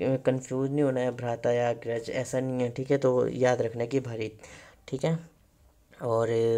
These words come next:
वन नाइंटी फ़ोर का है धनवती का पुल्लिंग क्या है।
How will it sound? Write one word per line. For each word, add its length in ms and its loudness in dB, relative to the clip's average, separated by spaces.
वन 100 2
नाइंटी 300 2
फ़ोर 260 6
का 120 2
है 120 4
धनवती 400 2
का 120 2
पुल्लिंग 400 -2
क्या 120 -2
है। 140 -6